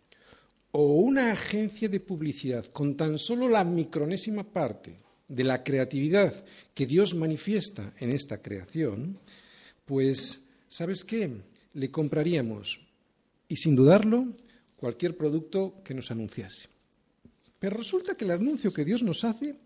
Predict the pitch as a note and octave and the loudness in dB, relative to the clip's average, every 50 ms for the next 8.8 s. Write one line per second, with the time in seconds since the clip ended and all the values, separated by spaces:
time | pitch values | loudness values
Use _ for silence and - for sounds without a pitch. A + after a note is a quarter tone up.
0 | _ - - - _ _ _ - - F#3 B3 D4+ C#4+ D#4 D4+ F3 D#3+ D#3+ D3 - | _ -20 -20 -20 _ _ _ -4 0 0 2 2 2 0 0 0 0 0 -2 -2
1 | - A3+ C4 D#4+ E4 - _ _ _ _ - _ - - - - _ _ _ _ | -4 -4 -4 -6 -8 -16 _ _ _ _ -20 _ -20 -20 -20 -20 _ _ _ _
2 | - F3 G#3 C4 B3 - B3+ A3+ A3+ B3+ A#3 A3+ G#3 - - G3 F3+ E3 C#3+ - | -8 -4 -4 -2 -2 0 0 0 0 0 -2 -2 -4 -4 -2 -2 -2 -2 -2 -4
3 | - - - - E4 F4 F4+ F4+ F4+ F4 F4 - - - - _ _ _ _ _ | -8 -8 -4 0 0 2 2 2 0 -2 -4 -8 -16 -18 -20 _ _ _ _ _
4 | _ _ _ _ _ _ _ _ _ - E3+ B2 - B2 F#2 - - _ _ _ | _ _ _ _ _ _ _ _ _ -8 -8 -6 -6 -8 -10 -10 -14 _ _ _
5 | - - - - _ _ _ - D#3 D#3+ E3 F3+ G3 G3 G3 G3+ G3+ G3+ G3 - | -20 -20 -20 -20 _ _ _ 6 8 10 10 12 12 10 10 8 6 2 -2 -2
6 | D#3 C3 C#3 E3 E3 D#3 C3+ C#3 F3+ F3 - - A2 G#2+ B2+ E3+ D#3+ - _ - | -2 0 2 4 4 2 2 2 0 -2 -4 -4 -6 -4 -6 -6 -10 -12 _ -20
7 | - - - - - - - - _ _ - A2+ A#2 A#2+ B2+ B2+ - - - G#2 | -20 -20 -20 -20 -20 -20 -20 -20 _ _ -6 -2 0 0 0 0 -2 -4 -8 -10
8 | G#2+ A2 G#2+ G#2+ G#2+ - - C#3+ F3+ G3+ D#3 - - - - | -8 -8 -6 -8 -6 -4 -2 -2 -2 -2 -4 -6 -10 -12 -14